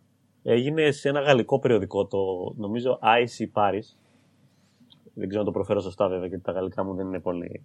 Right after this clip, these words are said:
καλά. Το χίλια εννιακόσια εξήντα εννιά, όπου έγραψαν ένα άρθρο για αυτό το πράγμα, ότι ο Disney δεν έχει πεθάνει, είναι παγωμένο, είναι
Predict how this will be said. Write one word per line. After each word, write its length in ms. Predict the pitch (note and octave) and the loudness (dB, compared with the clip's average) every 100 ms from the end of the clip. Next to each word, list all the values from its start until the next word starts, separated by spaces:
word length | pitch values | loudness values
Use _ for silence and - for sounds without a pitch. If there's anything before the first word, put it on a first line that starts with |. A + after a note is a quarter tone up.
| _ - | _ -4
καλά. 380 | G#2 F2+ F#2 - _ _ _ _ _ _ _ _ | 0 2 0 -4 _ _ _ _ _ _ _ _
Το 100 | - | -4
χίλια 160 | G#2+ B2 | 0 4
εννιακόσια 320 | C#3 C#3 C3 | 4 4 0
εξήντα 260 | C#3+ - A2 | -2 4 4
εννιά, 480 | G#2 A2 A#2+ A2+ - _ _ _ _ _ _ _ _ - _ _ _ - | 6 2 0 0 -6 _ _ _ _ _ _ _ _ -20 _ _ _ -8
όπου 680 | A#2 - C#3 C#3+ C#3 C#3 - | -6 -2 0 0 0 -2 -4
έγραψαν 500 | - E3 F3 E3 F3+ | 6 8 8 8 4
ένα 220 | E3+ D#3 D#3+ | 6 8 10
άρθρο 220 | F3 G3 | 8 4
για 100 | F3 | 2
αυτό 160 | E3+ | 2
το 80 | E3+ | 2
πράγμα, 340 | E3 C#3+ A2 F#2+ | 8 10 8 2
ότι 260 | G2 G#2+ | 0 0
ο 120 | G#2+ G#2+ | 2 2
Disney 360 | A#2 A2+ A2 G#2 | 2 2 2 2
δεν 140 | A2 | 2
έχει 100 | G2+ | 2
πεθάνει, 380 | G2+ C3 E3 E3 | -2 0 0 0
είναι 120 | C#3+ | 0
παγωμένο, 380 | A#2+ G2+ D3+ | 2 2 2
είναι 100 | E3+ | 2